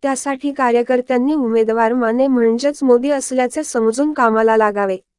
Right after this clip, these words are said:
त्यांना इचलकरंजीतून सव्वा लाखाचे मताधिक्य द्यावे, असे आवाहन भाजपचे प्रदेश उपाध्यक्ष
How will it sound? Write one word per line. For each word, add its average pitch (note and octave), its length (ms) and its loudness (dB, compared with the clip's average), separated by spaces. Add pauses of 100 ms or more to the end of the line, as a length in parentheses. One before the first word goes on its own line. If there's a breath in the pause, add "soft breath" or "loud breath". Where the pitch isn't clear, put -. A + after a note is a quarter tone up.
(220)
त्यांना C4+ 320 0
इचलकरंजीतून C#4 1000 0
सव्वा B3 420 0
लाखाचे C4 540 -2
मताधिक्य A#3+ 580 0
द्यावे, G#3 340 2 (420)
असे A#3+ 180 -6
आवाहन B3+ 460 2
भाजपचे A#3+ 520 -2
प्रदेश B3 420 2
उपाध्यक्ष B3+ 540 -2